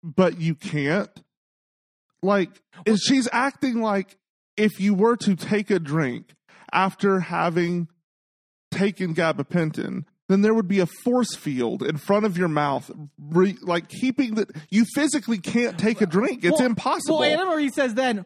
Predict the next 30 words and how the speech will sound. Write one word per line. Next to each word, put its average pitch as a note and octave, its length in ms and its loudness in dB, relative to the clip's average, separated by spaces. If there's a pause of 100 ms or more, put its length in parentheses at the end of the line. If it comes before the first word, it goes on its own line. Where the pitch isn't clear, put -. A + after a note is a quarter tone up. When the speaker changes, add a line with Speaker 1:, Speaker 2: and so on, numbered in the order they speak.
(140)
Speaker 2:
well, A#3 300 -4
when A#3 220 0
she A3+ 140 -4
says, A3+ 240 -4
"My G3+ 140 -2
doctor G#3 320 -4
said G3+ 180 -2
I F3+ 80 -4
can't," G3+ 260 -4
Anna G3 100 -2
Marie G3+ 120 -6
goes, F#3+ 160 -8 (200)
"Well, B3+ 120 -2
you C4+ 100 0
can D4 120 -8
do D#4 120 0
whatever E4 200 -2
you F#3+ 160 -2
want, E3 640 -6 (300)
but F#3+ 340 -2
they A#3 180 2
aren't B3 200 -4
supposed A#3+ 340 -4
to A3+ 60 -8
be G#3+ 120 -4
had G3 260 -2
together." E3+ 680 -6 (420)
And A3 200 -2
Sutton A3 200 -2
goes, G#3+ 220 -4